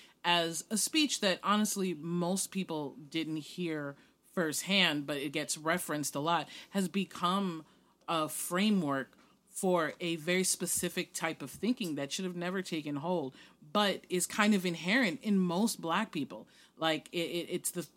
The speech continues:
kind of stuff that I would hear when I w-, was growing up, that, you know, you're gonna have to work twice as hard to, to, to, to be taken seriously or to be just as good.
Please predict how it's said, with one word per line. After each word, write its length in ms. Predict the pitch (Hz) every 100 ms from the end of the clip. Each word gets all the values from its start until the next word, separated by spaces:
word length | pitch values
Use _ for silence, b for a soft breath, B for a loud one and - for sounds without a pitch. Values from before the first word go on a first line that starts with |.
| -
kind 240 | - 202 202
of 60 |
stuff 380 | - 190 175 -
that 360 | 160 151 143 -
I 120 | 170
would 140 | 160 151
hear 240 | 160 160
when 160 | 151 151
I 60 |
w-, 260 | 147 147 -
was 180 | 156 143
growing 340 | 170 160 151
up, 160 | 151 -
that, 180 | 139 139 b -
you 80 | 165
know, 80 |
you're 180 | 156 165
gonna 140 | 180 175
have 160 | 190
to 100 | -
work 160 | 165 147
twice 400 | - 160 160 -
as 120 | 151
hard 400 | - 190 170 98 - b b b -
to, 440 | 180 165 156 147
to, 340 | 127 165 156 -
to, 340 | - 147 139
to 140 | - 156
be 100 | 147
taken 320 | 175 147 151
seriously 560 | - 165 160 147 147 127
or 40 |
to 100 | 127
be 160 | 147 143
just 360 | 139 151 147 147
as 100 | 135
good. 200 | 196